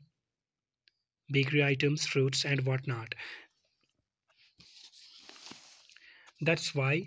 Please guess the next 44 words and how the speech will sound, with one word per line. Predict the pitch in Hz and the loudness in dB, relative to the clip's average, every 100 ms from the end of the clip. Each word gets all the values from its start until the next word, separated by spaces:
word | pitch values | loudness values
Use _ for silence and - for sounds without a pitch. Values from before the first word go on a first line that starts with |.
| - | -4
there | 139 139 | 0 2
are | 147 - | 2 0
so | |
many | 127 139 139 | 0 0 -2
polythene | 123 - 143 | -6 -4 -2
bags। | 147 135 131 - | -2 -2 -4 0
तो | 165 | 2
मैं | 156 | 2
आपको | 151 160 | 2 2
ये | 156 | 2
बता | 135 135 151 | 2 0 0
दूं | 151 151 | 0 0
कि | 160 | 0
बेटा, | 139 139 160 - - - 135 | 0 0 -4 -8 -14 -2 0
but | 135 | 2
media | 139 135 151 | 4 4 4
reports | 135 135 - | 2 0 0
के | 143 | 2
मुताबिक | 131 131 135 135 | 2 2 2 0
श्रीनगर | - 151 147 143 135 | 0 2 4 4 2
के | |
में, | 139 139 143 | 0 0 0
श्रीनगर | - 147 147 135 143 | 0 4 4 4 2
में | 139 165 - - - - | 0 -2 -6 -14 -12 -2
हर | 147 170 160 - _ _ _ _ _ _ _ _ _ _ _ _ _ _ _ _ 156 | 2 4 2 -6 _ _ _ _ _ _ _ _ _ _ _ _ _ _ _ _ 0
दिन | 135 170 156 127 | 6 8 8 4
दो | 135 131 156 160 | -2 4 6 8
लाख | 156 147 - | 6 2 2
पॉलीथीन | 143 139 147 | 2 2 2
बैग्स | 143 139 - | 0 0 0
यूज़ | 143 139 135 | 0 0 0
होते | 135 135 | 0 0
हैं। | 131 135 | -2 0
किसके | 156 - 175 | 0 4 4
लिए? | 180 | 4
खरीदारी | 196 - 131 127 120 117 | 0 -2 -2 -2 -4 -6
के | - | -8
लिए, | 117 | -6
वेजिटेबल्स | 120 127 - 147 143 131 | -2 -2 2 2 2 0
की | 139 | -2
खरीदारी | 135 127 123 123 120 | -2 -4 -4 -4 -6
के | 131 120 | -6 -6
लिए, | 120 120 - - - - | -6 -8 -10 -12 -14 2
ओके, | 147 147 | 4 4